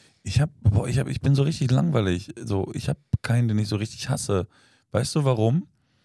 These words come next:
Weil die Leute, die ich richtig hasse, kann ich meistens verstehen. Oder ich verstehe, warum ich diese nicht hasse. Weil oftmals Leute, die man ja selber nicht mag,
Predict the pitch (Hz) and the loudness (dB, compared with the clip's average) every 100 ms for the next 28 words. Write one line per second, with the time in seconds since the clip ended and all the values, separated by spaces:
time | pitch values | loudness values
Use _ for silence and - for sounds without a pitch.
0 | _ _ _ 110 107 123 147 160 120 117 | _ _ _ 2 2 2 2 0 -2 -2
1 | 131 - - 127 - 131 120 117 113 113 | -2 -4 0 0 2 0 0 0 0 0
2 | 117 - 110 - 107 - 127 127 110 - | 0 0 -4 -2 -2 0 0 2 2 0
3 | 80 - 98 - 117 120 101 92 - - | -2 -2 -4 0 0 2 0 0 -4 -4
4 | 95 92 - 107 - - - _ _ _ | -2 -2 -2 -2 -2 -4 -4 _ _ _
5 | _ _ _ 101 101 - - - 123 117 | _ _ _ 2 2 2 -4 -2 0 0
6 | - 117 131 107 104 101 95 101 98 92 | 2 2 2 0 2 2 2 0 0 0
7 | 95 95 110 123 - | 0 2 2 -2 -10